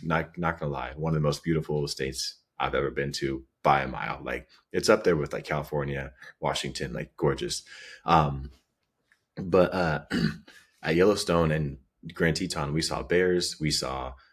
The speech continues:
moose. That, like, the moose was, like, I don't know, fifteen feet away from us. It was crazy.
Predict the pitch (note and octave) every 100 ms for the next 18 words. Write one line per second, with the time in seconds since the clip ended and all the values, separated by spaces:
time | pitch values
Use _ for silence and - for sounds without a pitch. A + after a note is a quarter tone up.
0 | _ - E2+ F2+ - - - E2 - E2
1 | E2 F2 F2+ A#2+ - D2 C#2 - _ _
2 | _ _ _ - D2+ C2+ - E2+ - D#2
3 | E2 D2 D2 D2 D2+ D2 D2 D#2 - -
4 | D2+ D2 C#2